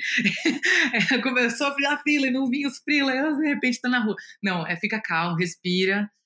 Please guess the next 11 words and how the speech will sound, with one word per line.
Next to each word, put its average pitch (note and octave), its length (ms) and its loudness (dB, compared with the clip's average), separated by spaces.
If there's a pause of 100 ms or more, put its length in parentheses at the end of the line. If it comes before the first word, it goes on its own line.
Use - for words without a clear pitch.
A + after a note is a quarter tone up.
(180)
e F3 280 -4
conversa F#3+ 340 -2
com G#3 60 -4
as - 80 -4
pessoas, F#3 1000 -2
fale, F#3 840 0 (400)
e F3+ 120 -2
as F3+ 120 -4
coisas F#3 260 -2
vão F#3+ 140 -2
fluindo. F3+ 460 -4